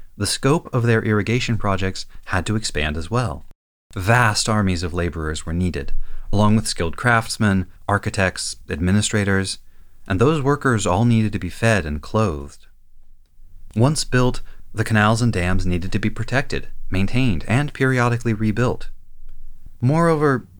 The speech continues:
irrigation is fundamentally a redistribution of a precious resource, one that is theoretically owned by no one, but which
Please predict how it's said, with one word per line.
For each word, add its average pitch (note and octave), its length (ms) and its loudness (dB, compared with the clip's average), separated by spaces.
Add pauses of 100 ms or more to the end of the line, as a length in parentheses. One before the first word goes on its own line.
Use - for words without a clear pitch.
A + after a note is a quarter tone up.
(180)
irrigation C#3+ 640 2
is A2+ 220 2
fundamentally A#2 760 0
a F#2 120 2
redistribution G2 960 2
of G2 120 -2
a F#2+ 80 0
precious - 460 0
resource, F#2 520 0 (320)
one C3+ 180 4
that E3+ 100 4
is B2+ 240 0
theoretically A#2 720 2
owned G#2+ 280 2
by F2 160 0
no A2+ 200 2
one, F#2+ 280 2
but G2 180 -2
which G#2+ 300 0